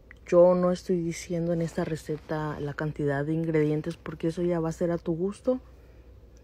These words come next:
Igual para las verduras. Voy a estar agregando también ajo en polvo. También eso va a ser a tu gusto.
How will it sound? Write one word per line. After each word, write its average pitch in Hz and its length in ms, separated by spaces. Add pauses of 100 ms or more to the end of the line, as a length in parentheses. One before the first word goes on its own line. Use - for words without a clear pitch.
(140)
Igual 165 460
para 165 160
las 147 160
verduras. 135 560 (440)
Voy 170 180
a 185 40
estar 196 200
agregando 165 560
también 160 500
ajo 160 260
en 170 140
polvo. 165 380 (920)
También 156 320
eso 170 160
va 165 80
a 160 40
ser 170 260
a 202 100
tu 233 160
gusto. 202 460